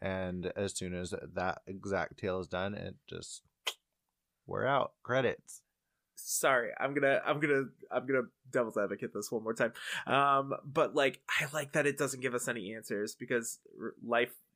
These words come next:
Speaker 2: so rarely does. So for me, like, it feels more like real life. Like, this isn't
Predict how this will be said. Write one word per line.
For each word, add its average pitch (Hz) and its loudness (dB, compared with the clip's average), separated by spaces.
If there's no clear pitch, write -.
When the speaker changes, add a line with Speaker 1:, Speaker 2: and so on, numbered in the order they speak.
Speaker 2:
so - 0
rarely 110 0
does. 90 -2
So 127 2
for 135 0
me, 127 0
like, 101 0
it - -4
feels 127 0
more 113 2
like 113 4
real 107 -2
life. 107 -2
Like, 113 2
this 139 0
isn't 135 -2